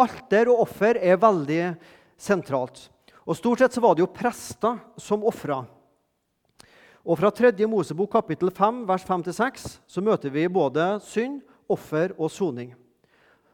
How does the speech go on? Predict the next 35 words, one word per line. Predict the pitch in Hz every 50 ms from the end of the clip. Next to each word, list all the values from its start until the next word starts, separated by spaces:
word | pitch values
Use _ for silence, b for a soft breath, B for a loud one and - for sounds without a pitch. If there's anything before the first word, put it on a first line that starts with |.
| _ -
Når | 165 196 220 240
noen | 277 233 208 226 240
altså | 247 208 - - - 214 214 180
har | 190 214 208 -
ført | - - 185 190 214 208 -
skyld | - - 214 233 233 233
over | 202 143 131 139
seg | - - 160 156 143 131 120 117 - _ -
ved | 135 151 175 190 208
noe | 220 190 147 151
av | 170 175 160 160 160
dette, | 196 175 - - 143 131 127 120 113 - _ _ _ _ _ _
som | - 151 147
da | 131 131 127 131
er | 131 127
nevnt | 127 123 120 - -
litt | 123 -
tidligere, | - 131 110 110 113 127 165 240 254 - _ b b b b b b b b b b
skal | - - - 196 220 214 196
han | 214 202
bekjenne | 208 202 - - 220 175 135 139 143
den | 147 160 180 180 196 185
synden | - - 220 175 151 139 120 135 180 220 226 196 -
han | - 165 160
har | 160 156 147
begått, | 156 143 190 233 - - - - - b b b b b b
og | - 151
han | 156 151
skal | - 170 165 156
bære | 185 190 180 151 127 135 -
fram | - 147 151 156 151
for | - 165 160
Herren | 151 180 165 139 131 131 151 156 151 - _
et | - 151 - -
skyldoffer | - - 202 220 170 - 135 - - - 208 240 220